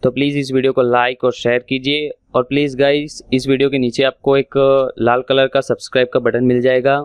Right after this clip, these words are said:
उस पर क्लिक करके आप मेरे चैनल को सब्सक्राइब कर दीजिए, और उसके साथ आपको एक बेल आइकन दिखाई देगा, उसको, उस पर भी क्लिक कर दीजिए ताकि आपको नोटिफिकेशन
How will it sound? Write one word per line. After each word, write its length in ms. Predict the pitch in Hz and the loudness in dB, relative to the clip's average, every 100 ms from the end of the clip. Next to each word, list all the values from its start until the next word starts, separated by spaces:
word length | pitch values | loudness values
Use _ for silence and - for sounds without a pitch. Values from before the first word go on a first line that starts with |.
| - | -4
उस 120 | 127 | -2
पर 120 | - | -2
क्लिक 280 | 131 123 123 | -2 -2 0
करके 300 | - 120 - | 0 0 2
आप 280 | 127 - 131 | 0 0 -4
मेरे 280 | 127 120 120 | -2 0 0
चैनल 320 | 120 117 120 | 0 0 0
को 120 | 117 | 0
सब्सक्राइब 460 | 113 - - 127 123 | -2 -6 -2 -2 0
कर 80 | 139 | -2
दीजिए, 380 | 131 131 139 160 - _ _ | -2 -2 -2 -2 -8 _ _
और 140 | - 127 | 0 0
उसके 200 | - 147 | 0 -2
साथ 240 | 143 139 | 0 0
आपको 300 | 139 - 143 | -2 0 0
एक 200 | 139 - 139 131 | 0 2 0 2
बेल 260 | 120 127 | 2 2
आइकन 360 | 127 - 131 127 | 0 0 -2 0
दिखाई 280 | 117 113 113 | 0 0 2
देगा, 320 | 110 107 123 | 2 2 0
उसको, 440 | 131 120 - 127 - | -2 -8 -8 -12 -4
उस 100 | 123 | -4
पर 180 | - 151 | -2 -4
भी 100 | 143 | -4
क्लिक 240 | 151 135 - | -4 -4 0
कर 100 | 117 | -2
दीजिए 400 | 113 110 131 147 _ _ | -2 0 0 -2 _ _
ताकि 240 | 120 - | -4 0
आपको 440 | 143 - _ 143 143 | -4 -4 _ 4 4
नोटिफिकेशन 640 | 131 117 135 131 135 143 | 2 -2 -2 -2 -2 0